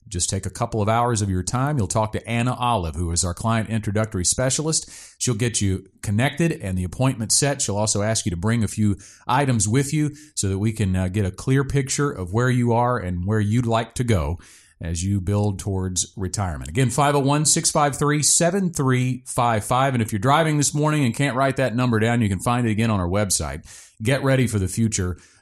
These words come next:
dot com. You can also follow us on Facebook, like our page, Gen Wealth Financial Advisors, or at Gen Wealth F A is our Twitter handle.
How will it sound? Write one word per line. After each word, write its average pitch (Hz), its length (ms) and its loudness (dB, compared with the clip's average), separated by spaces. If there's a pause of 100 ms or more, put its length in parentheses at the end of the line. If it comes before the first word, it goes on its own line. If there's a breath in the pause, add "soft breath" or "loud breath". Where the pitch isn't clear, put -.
dot 92 260 -2
com. 98 300 0
You 80 60 -4
can 92 100 -2
also 104 260 2
follow 107 320 2
us 95 120 0
on 85 140 -4
Facebook, 131 460 0
like 98 220 0
our 92 100 -2
page, 131 380 -2
Gen 98 220 0
Wealth 101 240 0
Financial 101 480 -2
Advisors, 117 600 0 (220 loud breath)
or 151 360 0
at 190 300 0
Gen 156 260 4
Wealth 147 340 2
F 143 340 0
A 135 600 0
is 113 220 -2
our 117 140 2
Twitter - 540 -2 (180)
handle. 95 400 -2